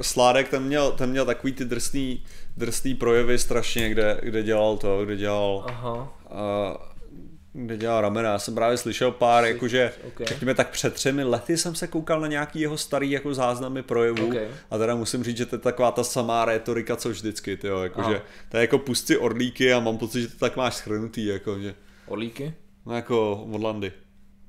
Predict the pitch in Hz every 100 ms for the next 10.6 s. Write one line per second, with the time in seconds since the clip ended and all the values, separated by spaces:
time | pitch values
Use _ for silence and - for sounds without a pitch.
0 | - 107 104 101 - - - - 104 -
1 | 98 95 95 95 92 - - - - -
2 | 92 87 - - - 101 113 104 95 101
3 | 98 95 101 95 - - - 98 107 -
4 | 104 101 98 95 - - - - - -
5 | - 165 165 104 104 127 151 131 131 -
6 | - 139 123 117 120 - 170 - 180 160
7 | 165 143 - - - - 117 107 - 135
8 | 117 123 123 - 131 101 - 110 107 110
9 | 107 117 151 196 190 180 185 156 175 185
10 | 185 180 175 147 -